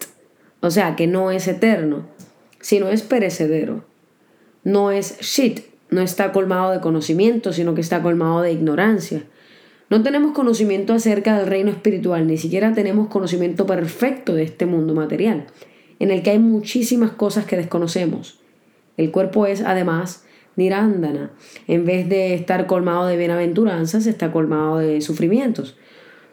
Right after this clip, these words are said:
Todos los sufrimientos que experimentamos en el mundo material tienen su origen en el cuerpo,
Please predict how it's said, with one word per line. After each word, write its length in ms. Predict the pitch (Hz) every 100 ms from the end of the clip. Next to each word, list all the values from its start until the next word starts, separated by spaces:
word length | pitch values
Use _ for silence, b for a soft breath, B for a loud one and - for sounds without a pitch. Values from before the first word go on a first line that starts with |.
| -
Todos 240 | 262 330
los 140 | 339
sufrimientos 500 | 285 226 208 190 233 226
que 120 | 208
experimentamos 600 | 202 190 175 170 185 214
en 100 | 220
el 100 | 185
mundo 240 | 175 180
material 460 | 185 190 208 233 226
tienen 420 | 220 208 220 240
su 120 | 226
origen 520 | 185 180 185 220 226 -
en 100 | 170
el 160 | 151
cuerpo, 480 | - 220 180 - 110